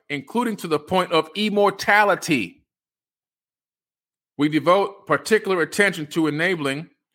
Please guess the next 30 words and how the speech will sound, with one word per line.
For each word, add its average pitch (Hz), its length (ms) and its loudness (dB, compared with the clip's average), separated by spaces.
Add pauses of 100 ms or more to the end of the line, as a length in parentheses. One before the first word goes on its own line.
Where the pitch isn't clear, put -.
(240)
the 139 80 -2
fullest 202 500 2
possible 180 500 2
dialogue 127 580 2
between 143 380 -4
the 123 60 -2
world's 165 540 4 (200)
major 156 320 2
spiritual 151 460 0
traditions, 175 560 -2 (100)
science, 151 420 2
and 139 220 0
society. 107 580 2 (1600)
As 135 220 0
evidenced 170 480 0
by 143 180 4
the 139 100 0
information 147 540 -2
provided 135 360 4
on 123 120 2
twenty 143 240 -4
forty-five 131 440 0
dot 113 180 2
com, 165 320 4
it 123 60 -2
appears 190 420 2
that 131 180 2
we 143 120 2
are 127 100 2
following 156 580 2